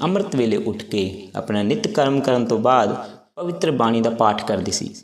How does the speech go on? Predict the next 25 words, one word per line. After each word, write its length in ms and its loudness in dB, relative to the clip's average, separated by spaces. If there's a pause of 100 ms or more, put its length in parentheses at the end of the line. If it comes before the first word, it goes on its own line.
(1000)
ਅਤੇ 160 -2
ਗੁਰੂ 200 0
ਨਾਨਕ 220 2
ਪਾਤਸ਼ਾਹ 400 2
ਜੀ 120 0
ਦੀ 100 0
ਪਵਿੱਤਰ 460 -2
ਬਾਣੀ 280 2
ਸੁਣ 260 0
ਕੇ 120 0
ਭਾਈ 300 0
ਨੰਦ 240 2
ਲਾਲ 220 4
ਜੀ 160 0
ਦਾ 140 0
ਮਨ 300 0
ਪਿਆਰ 280 2
ਨਾਲ 200 4
ਰੰਗਿਆ 280 2
ਗਿਆ 520 0 (880)
ਤੇ 240 0
ਇਹ 380 0
ਲਗਾਤਾਰ 680 2
ਵੱਧਦਾ 400 0
ਰਿਹਾ 220 -4